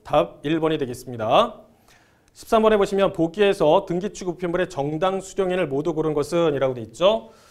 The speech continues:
기억해 보시면 우편물 표면에 기재된 주소에서 만난 동거인, 동거인,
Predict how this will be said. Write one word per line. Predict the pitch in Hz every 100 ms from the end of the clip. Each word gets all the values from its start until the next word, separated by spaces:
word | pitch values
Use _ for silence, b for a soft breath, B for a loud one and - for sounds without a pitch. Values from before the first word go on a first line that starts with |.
| B B
기억해 | - 180 196
보시면 | 185 180 185 165
우편물 | 139 196 196 196
표면에 | 226 220
기재된 | 208 165 170 185 185
주소에서 | 143 165 156 147 180
만난 | 156 135 180 -
동거인, | 180 214 175 107 - - b b b b -
동거인, | 156 170 170 170 175 196 -